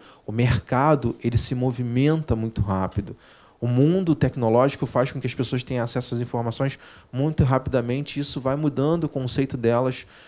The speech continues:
com as coisas. E outro ca-, outra característica muito importante para o marketing, a concorrência. Hoje você não tem monopólio de nada.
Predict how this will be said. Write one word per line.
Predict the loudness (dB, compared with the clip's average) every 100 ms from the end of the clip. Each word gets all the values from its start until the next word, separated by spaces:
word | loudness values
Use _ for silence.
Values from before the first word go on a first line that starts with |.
| -20 -20 -4
com | -2
as | 0
coisas. | 4 4 4 6
E | 8
outro | 8 6 2 -2
ca-, | -2 2
outra | 2 2
característica | 0 -2 -4 -6 -4
muito | 0 0
importante | 0 -2 0 2 2 0
para | -4
o | 0
marketing, | 0 0 -4 -10 -14 -18 -20 _
a | -8
concorrência. | -6 -2 2 4 6 4 0 -2 -2 0
Hoje | 0
você | 0 -2 -2
não |
tem | 0 2
monopólio | 6 4 6 6 6
de | 4 2
nada. | 2 2 0 -2